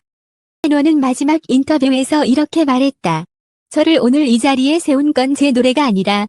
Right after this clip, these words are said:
제 노래를 들어주신 여러분입니다. 무대 위에서 흘린 제 눈물은 슬픔이 아니라 감사의 눈물이었습니다. 저는 앞으로도 팬들과 함께 울고 웃으며 살아가겠습니다.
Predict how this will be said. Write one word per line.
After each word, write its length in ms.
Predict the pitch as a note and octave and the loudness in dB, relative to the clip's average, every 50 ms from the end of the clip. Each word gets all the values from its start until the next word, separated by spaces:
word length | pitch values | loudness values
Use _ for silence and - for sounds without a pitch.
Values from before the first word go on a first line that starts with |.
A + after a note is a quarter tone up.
| - _ _ _ | -10 _ _ _
제 160 | - C#4 C4 | -4 -2 -2
노래를 380 | G#3 A#3+ A3+ B3 B3+ D4 D#4+ D#4+ | 0 0 0 0 0 0 -2 -2
들어주신 520 | - C#4+ D4 D4 D4 D#4 D4 - D#4+ D4 | 0 0 0 0 0 -2 -4 -2 0 0
여러분입니다. 840 | A#3 A#3 A#3+ C#4+ C#4 C4+ D4 C#4 C#4+ C4 A#3+ A3+ F#3 F3+ E3 E3 E3 - _ _ _ _ _ _ _ - | 0 0 0 0 0 0 0 -2 0 -2 -2 -2 -2 -4 -4 -4 -6 -8 _ _ _ _ _ _ _ -6
무대 280 | B3 C4 A#3 D4 D4+ | -4 -2 0 0 0
위에서 460 | C4+ C#4 B3 F#3 F3+ F#3 - C4 C4+ | 2 2 2 0 0 0 0 -2 -2
흘린 380 | D4+ - D4+ C4+ C#4 C#4+ C#4+ B3+ | -2 -2 -2 0 0 0 0 0
제 180 | - C#4+ C#4+ C4+ | 0 0 0 0
눈물은 460 | G#3 B3 C4 C4+ C4+ C4+ D4+ E4 F#4 | 0 0 0 0 0 0 0 0 0
슬픔이 500 | - - G4 F#4+ - - A#3 A3 C#4 D4 | 0 0 -2 -2 -2 -4 -4 -2 0 0
아니라 460 | B3 G#3+ G3+ E3+ G#3 A3 G3 - - - | 0 0 0 -2 0 -2 -2 -2 -4 -6
감사의 500 | - C#4 B3 C4 - D#4+ D4+ D#4 D4+ B3+ | -4 -4 -4 -2 0 0 0 0 0 0
눈물이었습니다. 1040 | C4+ C#4+ C#4 C#4 D4 D4 C#4 C#4 C#4 C#4+ - - A#3+ G#3+ G#3+ G3+ E3+ E3+ E3 E3 E3+ - _ _ _ _ _ _ _ | 0 0 0 0 0 0 0 0 -2 -2 -4 -4 -2 -2 -2 -2 -2 -4 -4 -6 -8 -10 _ _ _ _ _ _ _
저는 300 | - - C4 C4 D4+ D4 | -6 -4 -2 0 0 0
앞으로도 680 | C#4+ C4+ - - - A#3 G3 F3 F3 A3 A3+ G#3 - - - | 0 -2 -2 -4 -4 -4 -2 -2 -2 -2 -2 -2 -2 -4 -6
팬들과 480 | - E4+ D#4+ D4+ D4+ D4 D4 C4+ D4+ D#4 | -2 -2 0 2 2 2 2 2 0 0
함께 320 | E4+ E4+ D#4+ D4+ - D#4+ | 0 -2 -2 0 0 0
울고 300 | C#4+ B3+ A3+ A#3+ - D4 | 0 0 -2 -2 -2 0
웃으며 580 | C#4 A#3+ A#3+ - - F#3+ F3+ F#3+ G3 F3+ E3+ - - | 0 0 0 0 -2 -2 0 0 0 -2 -4 -4 -6
살아가겠습니다. 1120 | - - - F4 E4+ D#4+ C#4 B3 A#3 A3 B3 B3+ - C4+ C4 B3 A3 F3 F3+ E3 E3 E3+ | -8 -4 -2 0 0 2 0 0 0 0 -2 -2 -2 -4 -6 -4 -4 -4 -4 -4 -4 -6